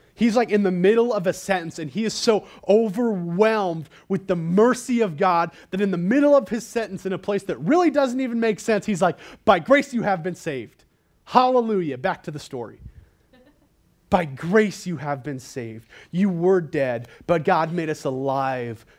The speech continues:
together through Christ." I love First Peter, what he says about this. Well, I love Peter. His name's not First Peter.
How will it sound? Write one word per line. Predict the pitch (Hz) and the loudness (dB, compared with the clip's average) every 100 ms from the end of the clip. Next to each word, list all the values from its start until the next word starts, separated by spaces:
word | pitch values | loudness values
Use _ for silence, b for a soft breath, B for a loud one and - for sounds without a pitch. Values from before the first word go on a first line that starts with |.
| b | b
together | 151 123 131 117 117 113 107 _ _ | -8 -4 -4 -4 -6 -8 -10 _ _
through | - 131 120 | -16 -12 -12
Christ." | - - 127 107 107 - - _ _ _ _ _ _ _ _ | -12 -14 -10 -10 -12 -18 -20 _ _ _ _ _ _ _ _
I | 131 | -2
love | 147 147 123 | 2 0 -2
First | 151 135 - | -6 -6 -6
Peter, | 147 127 110 - _ _ _ _ _ _ _ - | -6 -6 -8 -12 _ _ _ _ _ _ _ -10
what | 143 | -8
he | 131 | -8
says | - 131 123 | -6 -6 -4
about | 117 101 | -4 -4
this. | 110 - - b b b | -6 -14 -20 b b b
Well, | 123 | -4
I | |
love | 120 | -4
Peter. | - 120 107 95 | -8 -10 -10 -12
His | 117 | -14
name's | 110 104 | -14 -16
not | - - | -20 -18
First | 104 - | -18 -18
Peter. | 98 - | -20 -20